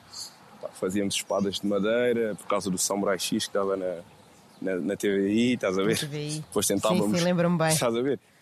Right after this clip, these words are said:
Speaker 1: Depois tentávamos lutar assim, tipo Dragon Ball e tal.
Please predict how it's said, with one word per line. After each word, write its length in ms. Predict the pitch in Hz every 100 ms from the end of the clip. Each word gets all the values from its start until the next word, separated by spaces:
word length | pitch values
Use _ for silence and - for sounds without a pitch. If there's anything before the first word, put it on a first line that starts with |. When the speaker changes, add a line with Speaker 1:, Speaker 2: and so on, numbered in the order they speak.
| _
Speaker 1:
Depois 200 | - 113
tentávamos 560 | 113 117 117 117 110 110
lutar 420 | 107 98 123 117
assim, 240 | 104 113
tipo 240 | 107 113 101
Dragon 340 | 107 107 110 107
Ball 420 | 123 131 123 110
e 40 |
tal. 360 | 101 113 127